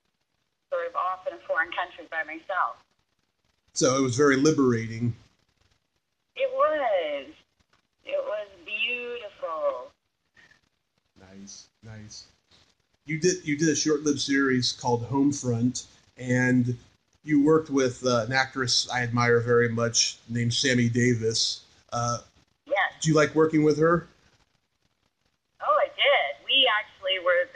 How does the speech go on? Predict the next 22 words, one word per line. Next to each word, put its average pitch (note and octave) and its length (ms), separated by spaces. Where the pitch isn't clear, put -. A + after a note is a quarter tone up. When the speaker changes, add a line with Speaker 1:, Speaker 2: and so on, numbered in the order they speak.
Speaker 1:
we G#3 100
had G#3 160
a G3 80
rivalry G#3+ 600
for C#5 80
the - 100
first - 380
season D#4 300
and D#4+ 120
the E4 120
second - 320
season. - 540
No, F#4 220
we F#4+ 80
had F4 200
a - 40
rivalry D#4+ 500
the D4 140
second D4 340
season, G3 320
too. G3 200
Yeah. B3 320